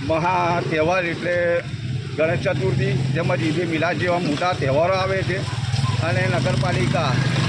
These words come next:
બિલકુલ કુંભકર્ણની નિંદ-, કુંભકર્ણની નિંદ્રામાં ઊંઘી રહી છે. એમને જગાડવાનું પણ કામ અમે કરી રહ્યા છીએ. નગરપાલિકાના એક પણ સભ્ય બંને વોર્ડના અહીં જોવા સુદ્ધા આવ્યા નથી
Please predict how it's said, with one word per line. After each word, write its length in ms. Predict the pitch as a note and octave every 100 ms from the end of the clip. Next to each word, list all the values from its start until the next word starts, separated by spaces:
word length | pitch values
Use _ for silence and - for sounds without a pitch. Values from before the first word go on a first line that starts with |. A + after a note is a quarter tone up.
| - -
બિલકુલ 460 | - - - G#3 G3 G3
કુંભકર્ણની 680 | F#3 F3+ F3+ F3 F#3 F#3+ F3
નિંદ-, 600 | D#3 D3+ D3+ C#3 C3+ C#3 C#3 - - - -
કુંભકર્ણની 580 | E3+ F#3+ G3 F#3+ F#3+ F#3+ F3
નિંદ્રામાં 420 | C#3+ D#3+ F3+ F#3
ઊંઘી 240 | D#3+ E3 G#3+
રહી 120 | G#3+ D#3
છે. 100 | B2+ - - - - -
એમને 180 | - F#3+
જગાડવાનું 560 | E3 D#3 E3 F3+ F3+ F3
પણ 160 | F3 D#3+
કામ 180 | E3 D#3+
અમે 120 | D3+
કરી 300 | - B2+ D#3+
રહ્યા 240 | F#3 F3+ D#3+
છીએ. 120 | F3 - - - - - - C3+
નગરપાલિકાના 880 | D#3+ E3 G3 G3+ F#3+ F#3+ F#3+ G3+ F3
એક 120 | F3 - -
પણ 260 | A#3+ C4+ F#3+
સભ્ય 340 | E3 D3 C3+ G#2 - - - - - C3+
બંને 320 | D#3 E3+ G#3+
વોર્ડના 460 | G#3 F3+ C#3 B2 C#3+ - C#3+ - - - -
અહીં 180 | F3+ F3
જોવા 320 | D#3 E3+ G3+ -
સુદ્ધા 420 | - D#3 - F3+ F3
આવ્યા 240 | D#3 D#3+
નથી 300 | D#3+ - G#2+